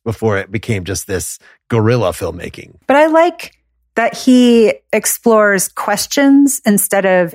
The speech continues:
Speaker 2: answers. Like, that's, I think, what interested me about the series is that he is really, he's asking a question and he will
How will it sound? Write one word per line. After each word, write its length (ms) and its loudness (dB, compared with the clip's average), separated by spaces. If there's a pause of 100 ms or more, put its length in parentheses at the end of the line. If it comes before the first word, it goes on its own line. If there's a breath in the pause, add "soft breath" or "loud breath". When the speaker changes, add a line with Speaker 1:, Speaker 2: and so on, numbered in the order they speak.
Speaker 2:
answers. 680 -4
Like, 240 -2
that's, 420 -4 (760)
I 80 0
think, 500 -2
what 420 0 (100)
interested 560 -2
me 440 2 (120)
about 540 -2
the 240 0
series 720 -4
is 120 -8
that 160 0
he 220 0
is 240 0
really, 340 2
he's 300 -6
asking 460 -4
a 60 0
question 680 -4
and 220 -4
he 240 -10
will 600 -2